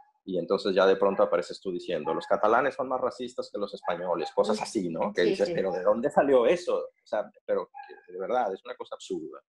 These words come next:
Speaker 1: Eh, entonces hay, hay una, una reflexión que, que va surgiendo, evidentemente, durante la escritura,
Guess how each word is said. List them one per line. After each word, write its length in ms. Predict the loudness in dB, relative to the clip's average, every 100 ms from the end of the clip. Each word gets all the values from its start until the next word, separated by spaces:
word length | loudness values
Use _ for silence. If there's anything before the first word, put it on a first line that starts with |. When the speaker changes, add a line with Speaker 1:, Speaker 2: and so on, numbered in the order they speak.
| -20 -20 -20 -20 _ _ _
Speaker 1:
Eh, 520 | -6 -4 -2 -2 -4 -8 _ _ _ _ _ _ _ _ _ _ _ _ -10
entonces 300 | -4 -4 2
hay, 160 | 4 4
hay 180 | 2 0
una, 560 | 0 0 0 0 -2 -6
una 280 | -4 -2 -2
reflexión 640 | -2 -4 -8 -6 -6 -4
que, 340 | -4 -2 -2 -4
que 80 | -2
va 140 | -2
surgiendo, 460 | -2 -8 -4 -2 -2
evidentemente, 500 | -4 -4 -6 -6 -6
durante 320 | -6 -8 -8
la 60 | -12
escritura, 720 | -10 -12 -8 -6 -2 -4